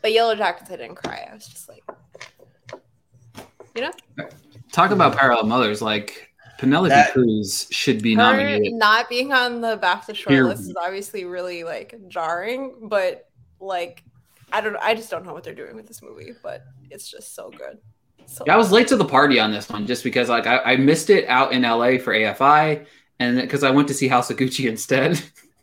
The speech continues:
Speaker 2: It's
Speaker 1: That
Speaker 2: funny
Speaker 1: aged
Speaker 2: enough, one of
Speaker 1: really
Speaker 2: our guests,
Speaker 1: well.
Speaker 2: I think, was at the same screening as I was, and I walked by him, I thought I recognized, uh, Zach, who I'm gonna introduce here. I thought I saw Zach, and, like, I was like, "I'm too terrified. I don't even know. Maybe it is Zach, maybe it isn't."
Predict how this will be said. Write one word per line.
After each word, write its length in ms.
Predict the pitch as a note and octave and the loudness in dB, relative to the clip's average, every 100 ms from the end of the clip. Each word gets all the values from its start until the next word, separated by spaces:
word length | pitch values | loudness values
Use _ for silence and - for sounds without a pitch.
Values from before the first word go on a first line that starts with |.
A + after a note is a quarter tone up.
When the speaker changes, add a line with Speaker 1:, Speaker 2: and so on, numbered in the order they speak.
| _ _ _ _ _ _ _ _ _ - - A4 - _ _ _ _ _ | _ _ _ _ _ _ _ _ _ -12 -2 -2 -2 _ _ _ _ _
Speaker 2:
It's 1400 | - A4 C4+ - A#3+ - A3+ - - - - - - A#3+ | -8 -8 -6 -2 -2 0 -2 -2 -12 -20 -20 -4 4 6
Speaker 1:
That 60 | |
Speaker 2:
funny 140 | A#3 C4+ | 6 6
Speaker 1:
aged 100 | F#3+ | 4
Speaker 2:
enough, 140 | F3 | 2
one 100 | A#3+ | 4
of 80 | A#3 | 4
Speaker 1:
really 100 | G#3 | 4
Speaker 2:
our 60 | D3+ | 4
guests, 240 | D#3+ - E3 | 2 2 0
Speaker 1:
well. 80 | |
Speaker 2:
I 20 | D#3+ | 0
think, 160 | E3+ | 0
was 100 | D#3+ | 2
at 80 | D#3 | 2
the 60 | D3+ | 0
same 280 | E3 D#3+ D#3 | 2 2 2
screening 340 | - D3+ E3+ | 0 2 2
as 80 | F3+ | 2
I 140 | F#3 | 4
was, 200 | G3 G3 | 4 4
and 80 | F#3 | 4
I 60 | D#3+ | 4
walked 320 | C#3+ F#3 - | 4 2 4
by 140 | D#3+ | 2
him, 80 | F3 | 4
I 100 | B2 | 0
thought 240 | - C3+ | 2 0
I 60 | D3 | 2
recognized, 720 | C3 C3 D#3+ D#3 E3+ F3 - _ - _ - | 2 0 -2 -2 -2 -4 -12 _ -20 _ 0
uh, 220 | C3+ C3 | 0 0
Zach, 460 | A2+ C3+ F3 A#3+ - | 0 4 4 2 -4
who 180 | D#3+ | 0
I'm 100 | D#3 | 2
gonna 140 | D3+ D3 | 0 0
introduce 400 | C#3+ C#3 C#3+ D3+ | 2 2 0 0
here. 160 | F3 C3 | 0 0
I 100 | D#3+ | 4
thought 220 | G3 D4 | 6 6
I 60 | |
saw 360 | D#4 - C#3+ E3 | 4 4 4 6
Zach, 360 | F3 G3 G3+ - | 4 2 2 0
and, 160 | D#3 | -2
like, 200 | D#3 D#3 | 0 0
I 80 | - | 0
was 120 | E3+ | 0
like, 160 | F#3 E3+ | 0 2
"I'm 140 | F#3+ G3 | 0 2
too 220 | - E4 | 0 0
terrified. 680 | - G3 F#3 F#3+ D#3+ C#3+ B2 | 0 0 2 4 4 4 4
I 80 | F3 | 2
don't 140 | G#3+ | 2
even 180 | G#3 F#3+ | 0 0
know. 120 | D#3 | -2
Maybe 320 | C#3+ G3+ A#3+ | 2 2 0
it 60 | B3+ | -2
is 140 | C4+ | -4
Zach, 260 | A#3+ B3 A#3 | -4 -4 -4
maybe 280 | G3+ G3 F#3+ | -2 0 4
it 60 | |
isn't." 360 | G#3 A3 B3 | 2 2 -2